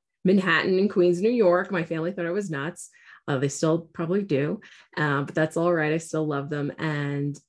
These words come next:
um, to, to live the life that I want on my terms is really how I look at it in retrospect. So creating the money coaching business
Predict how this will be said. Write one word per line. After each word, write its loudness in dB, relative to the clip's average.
um, -2
to, -4
to -2
live 2
the 2
life -2
that -4
I -4
want -4
on -6
my -4
terms -6
is -6
really 0
how -6
I -6
look -2
at -4
it -4
in -2
retrospect. -8
So 2
creating 6
the 4
money 2
coaching -4
business -6